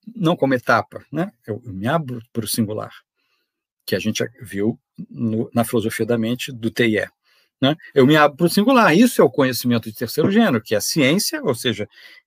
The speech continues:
é, é, a razão me permite me habituar a essa distinção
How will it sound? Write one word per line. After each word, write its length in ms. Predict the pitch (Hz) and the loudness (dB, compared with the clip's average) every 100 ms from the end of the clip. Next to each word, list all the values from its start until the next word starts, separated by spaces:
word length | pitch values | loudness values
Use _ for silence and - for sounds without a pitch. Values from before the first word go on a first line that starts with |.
| _ _ _ _ | _ _ _ _
é, 460 | - - 113 - 110 | -12 -6 -6 0 2
é, 100 | 107 117 123 | 2 0 -2
a 60 | |
razão 340 | 104 113 131 175 | 0 0 2 2
me 120 | 127 | 2
permite 580 | 127 107 123 - 110 - _ _ | 0 0 0 -2 -6 -8 _ _
me 140 | 113 117 | -2 0
habituar 560 | 113 117 120 120 160 | 0 -2 0 4 4
a 40 | 135 | 4
essa 240 | 117 120 | 2 -4
distinção 680 | 104 - 117 101 - 160 | -6 -6 -6 -4 0 0